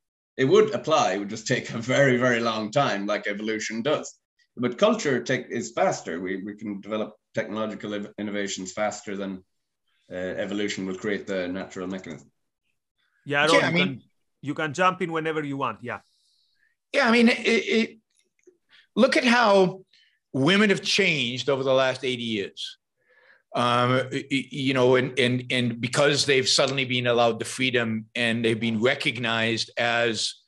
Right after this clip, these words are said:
Speaker 3: when it comes to up here, uh, the equals of men, and therefore, uh, they now work,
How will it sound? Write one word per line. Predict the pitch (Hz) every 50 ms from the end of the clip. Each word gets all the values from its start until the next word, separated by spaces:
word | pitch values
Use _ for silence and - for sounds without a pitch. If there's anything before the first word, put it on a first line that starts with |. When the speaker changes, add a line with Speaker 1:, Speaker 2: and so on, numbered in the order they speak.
| _ _ _ _ _ _ _ _ _ _ _ _ _ _
Speaker 3:
when | - 131 120
it | 120
comes | 117 - 151 135 -
to | - 113
up | 117 113 -
here, | - - - 269 247 180 147 123 123 127 - -
uh, | - 131 127 123 123 - - 120
the | 117 135 147 160
equals | 151 147 - 147 139 127 117 107
of | 127 120
men, | 120 120 120 123 120 117 113 120 123 123 -
and | 123 120 120
therefore, | 123 123 120 - 127 123 120 120 117 - - - - - - _ _ _ -
uh, | - 117 117 113 113 117 120 123 117 113
they | 123 127 127
now | 120 117 117
work, | 110 139 196 202 180 160 - - - -